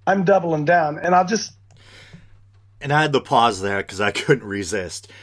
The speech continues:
Speaker 2: He said, uh, "Male butt sex is fruitless." And I'm thinking, uh, very pro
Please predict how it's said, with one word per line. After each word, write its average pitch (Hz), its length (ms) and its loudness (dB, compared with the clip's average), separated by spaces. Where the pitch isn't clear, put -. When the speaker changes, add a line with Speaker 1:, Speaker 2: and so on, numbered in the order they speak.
Speaker 2:
He - 240 -2
said, 156 400 -2
uh, 110 360 -2
"Male 135 340 2
butt 123 280 -2
sex - 340 -8
is 82 160 -8
fruitless." - 920 -4
And 110 80 -6
I'm 101 120 -6
thinking, 110 680 -6
uh, 104 140 -10
very 143 440 2
pro 131 640 -2